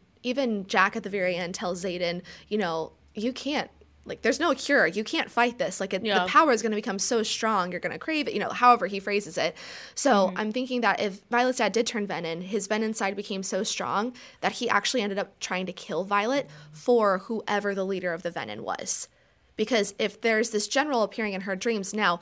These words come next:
Speaker 1: someone out there knew or knows that she, knows that she has this, um, lightning wielding power, but, and
Speaker 3: Mm-hmm.
Speaker 1: Darna knew that she was going to have this too. And Darna knew she was special for six hundred fifty years waiting for this one specific person.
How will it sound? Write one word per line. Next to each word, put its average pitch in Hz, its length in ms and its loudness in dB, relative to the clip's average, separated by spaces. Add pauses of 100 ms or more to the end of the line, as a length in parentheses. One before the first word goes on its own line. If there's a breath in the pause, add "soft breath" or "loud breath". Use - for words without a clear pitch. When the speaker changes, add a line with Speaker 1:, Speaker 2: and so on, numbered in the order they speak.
(160 loud breath)
Speaker 1:
someone 311 400 4
out 226 180 2
there 220 160 0
knew 202 640 0
or 202 120 -2
knows 208 300 2
that - 120 -6
she, - 220 -4
knows 294 180 2
that 285 80 -2
she - 80 0
has 233 160 4
this, 185 220 2 (420)
um, 190 280 -2
lightning 208 300 2
wielding 220 360 -2
power, 277 340 0 (320 loud breath)
but, - 180 -2 (140)
and 254 180 4
Speaker 3:
Mm-hmm. 226 140 4 (100)
Speaker 1:
Darna 294 140 2
knew 220 260 2
that - 160 -2
she - 140 2
was 190 140 -2
going 190 240 -4
to - 40 -4
have 180 280 -2
this 185 160 -4
too. - 160 0
And 202 180 -2
Darna 247 220 2
knew 214 200 4
she 214 200 0
was 185 120 0
special 240 560 0 (240 loud breath)
for - 160 -6
six - 440 0
hundred 294 360 -4
fifty 247 280 -2
years 208 500 -2 (220 loud breath)
waiting 226 400 2
for 226 80 -4
this 202 240 -4
one 196 160 0
specific - 480 -4
person. 294 480 -2